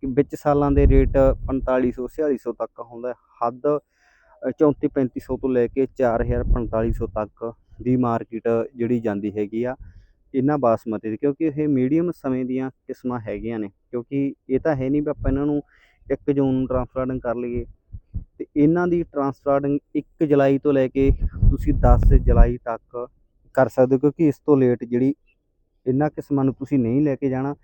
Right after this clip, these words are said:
ਝੰਡੇ ਰੋਗ ਦੀ ਸਮੱਸਿਆ ਇਹਨਾਂ ਕਿਸਮਾਂ ਦੇ ਵਿੱਚ, ਅਮ, ਬਹੁਤ ਘੱਟ ਆਉਂਦੀ ਹੈ। ਕੀ ਕਹਿਣਾ, ਕਿਤੇ ਨਾ ਕਿਤੇ ਆ ਜੇ, ਜਿੱਥੇ ਕਿਤੇ ਕਿਸਾਨ ਜਿਹੜਾ ਇਹਦਾ ਸੀਡ ਟ੍ਰੀਟਮੈਂਟ ਜਿਹੜਾ ਫੰਗ-, ਅ,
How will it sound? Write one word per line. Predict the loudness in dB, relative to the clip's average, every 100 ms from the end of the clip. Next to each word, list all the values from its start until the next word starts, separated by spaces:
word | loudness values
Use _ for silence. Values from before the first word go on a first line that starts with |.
| _ _ _ _
ਝੰਡੇ | 2 4 4 4
ਰੋਗ | 4 0
ਦੀ | -2
ਸਮੱਸਿਆ | -2 -2 -4 -2 2 2 2 -2
ਇਹਨਾਂ | 0 0 -2
ਕਿਸਮਾਂ | -6 -4 -2 2
ਦੇ | 2
ਵਿੱਚ, | 2 0 -4 -12 _ _ _ _ _ -6
ਅਮ, | -4 -2 -6 _ -20 -20 -20 -20 -20 -20 -20 0
ਬਹੁਤ | 6 6 6
ਘੱਟ | -2 -2 0
ਆਉਂਦੀ | 0 2
ਹੈ। | 0
ਕੀ | -2
ਕਹਿਣਾ, | -2 0 -2
ਕਿਤੇ | -4 -4
ਨਾ | -2 -2
ਕਿਤੇ | -4 -4 -6 -2
ਆ | -2 0
ਜੇ, | -2
ਜਿੱਥੇ | -4 -4 -6
ਕਿਤੇ | -6 -8
ਕਿਸਾਨ | -8 -8 -8 -6 -8 _ _ _ _ -2
ਜਿਹੜਾ | 0 0 -2
ਇਹਦਾ | -6 -6 -8 _
ਸੀਡ | -16 0 0
ਟ੍ਰੀਟਮੈਂਟ | 0 -6 -6 -8 -6 -6 -6 _ -8
ਜਿਹੜਾ | -4 -4
ਫੰਗ-, | -4 -10
ਅ, | -10 -8